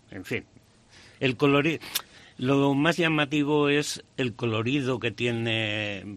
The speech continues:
pues, la vestimenta del Viernes de Mayo, ¿no? Los trajes, tal.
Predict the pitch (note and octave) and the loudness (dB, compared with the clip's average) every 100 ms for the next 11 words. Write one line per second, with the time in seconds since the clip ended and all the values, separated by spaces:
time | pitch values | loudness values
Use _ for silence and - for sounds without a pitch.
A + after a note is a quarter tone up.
0 | - - G#2+ G2+ F2+ - G2 G#2 B2+ A#2 | -12 -8 -6 -4 -6 -6 -6 -2 -2 0
1 | A2 F#2+ F#2+ F2 F#2+ F2+ D#2+ E2+ B2+ A#2 | -2 -4 -8 -6 -6 -6 -8 -6 -4 -2
2 | G#2 F#2 A2 A#2+ F#2+ - A#2+ G#2 - - | -4 -6 -6 -6 -6 -8 -8 -8 -10 -12